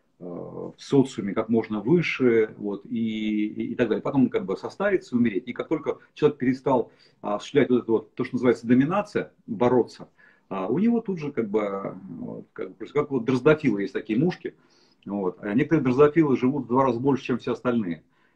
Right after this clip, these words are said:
И живут те, к-, бо-, больше, чем все остальные, которые откладывают яйца. Вот. Откладывают яйца, пытаются вот за жизнь бороться. Как только, а, как бы они решили, что им уже это все, они очень быстренько, как бы,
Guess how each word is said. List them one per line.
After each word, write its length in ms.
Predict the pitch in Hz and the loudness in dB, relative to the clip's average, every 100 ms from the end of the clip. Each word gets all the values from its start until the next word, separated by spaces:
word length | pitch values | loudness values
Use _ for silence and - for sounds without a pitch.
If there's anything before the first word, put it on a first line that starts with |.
| - | -4
И 100 | 113 | -2
живут 380 | 113 143 156 - | 0 0 0 0
те, 160 | 151 | 0
к-, 100 | - - | 0 -2
бо-, 240 | 120 139 | 0 0
больше, 340 | 117 143 135 | 2 2 2
чем 160 | - 131 | 2 -2
все 140 | - | 0
остальные, 400 | 131 - 151 208 | -2 2 2 2
которые 240 | 156 120 120 | 0 2 2
откладывают 460 | 147 139 123 131 | 2 -2 -2 -6
яйца. 340 | 127 95 90 - _ _ _ _ _ _ _ - | -2 -2 -2 -10 _ _ _ _ _ _ _ -8
Вот. 280 | 92 85 | -6 -6
Откладывают 460 | 107 135 139 117 113 | -4 2 4 6 4
яйца, 380 | 147 196 175 - | 6 4 2 -4
пытаются 640 | 120 120 131 113 113 117 | -10 -2 0 2 0 -2
вот 180 | 104 92 | -4 -4
за 180 | 92 113 | -4 -2
жизнь 340 | 135 196 131 | -2 -2 -2
бороться. 400 | 123 151 117 - _ _ _ | -2 -2 -4 -8 _ _ _
Как 220 | - 160 | -2 0
только, 560 | - 190 - 156 131 - | 2 0 2 -2 -2 -8
а, 800 | 110 104 104 95 92 95 98 101 | -4 -2 -2 -4 -8 -10 -10 -12
как 160 | - 107 | -12 -6
бы 140 | 110 | -2
они 360 | 120 143 131 117 | 0 2 4 4
решили, 420 | 123 - 139 104 | 2 -4 -4 -4
что 300 | - - 104 | -4 -2 0
им 220 | 107 98 | 0 -2
уже 160 | 98 101 | -6 -8
это 160 | 90 - | -8 -10
все, 360 | - 202 208 - _ _ | -2 0 0 -4 _ _
они 160 | - 180 | -4 -2
очень 220 | 131 120 | 0 -2
быстренько, 720 | 110 123 - 92 95 87 85 87 | -2 -6 -6 -8 -4 -6 -6 -10
как 160 | 92 | -12
бы, 320 | 80 87 90 | -10 -10 -12